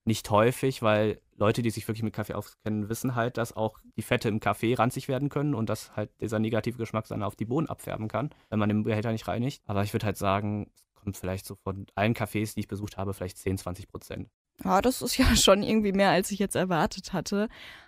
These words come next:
Speaker 2: Ähm, aber gut, dass es im Café C nicht so ist, Fragezeichen.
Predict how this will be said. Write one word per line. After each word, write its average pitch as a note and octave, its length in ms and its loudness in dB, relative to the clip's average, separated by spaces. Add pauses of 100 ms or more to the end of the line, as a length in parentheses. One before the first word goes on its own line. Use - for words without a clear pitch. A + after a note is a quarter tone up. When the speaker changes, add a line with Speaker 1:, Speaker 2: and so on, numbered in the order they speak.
(160)
Speaker 2:
Ähm, B3 400 8
aber F#3+ 260 6
gut, G#3+ 220 0
dass G#3+ 140 0
es G#3+ 160 -2
im G#3 160 0
Café G3+ 260 -2
C G3 160 -2
nicht F#3+ 160 0
so - 100 2
ist, B3+ 280 0 (100)
Fragezeichen. C#4+ 600 -2